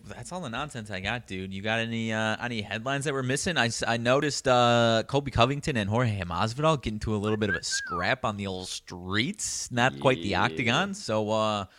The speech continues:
Speaker 2: So,
Speaker 1: uh, I
Speaker 2: uh,
Speaker 1: s-, yeah, go
Speaker 2: funny,
Speaker 1: ahead.
Speaker 2: funny part about it is there was, <laughs>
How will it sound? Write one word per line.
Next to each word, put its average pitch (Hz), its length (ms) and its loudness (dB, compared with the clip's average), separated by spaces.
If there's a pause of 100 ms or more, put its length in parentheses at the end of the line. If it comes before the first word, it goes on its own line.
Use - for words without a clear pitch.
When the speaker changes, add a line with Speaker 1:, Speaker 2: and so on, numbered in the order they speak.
(240)
Speaker 2:
So, 143 260 0
Speaker 1:
uh, 120 180 2
I 127 140 2
Speaker 2:
uh, 127 40 0
Speaker 1:
s-, 120 320 -4
yeah, 104 180 -8
go 107 120 0
Speaker 2:
funny, 156 140 6
Speaker 1:
ahead. 147 180 -2
Speaker 2:
funny 151 400 0
part 131 280 0
about 113 280 2
it 107 180 -6
is 107 160 -6
there 120 140 0
was, 113 320 -2 (160)
<laughs> 131 160 -10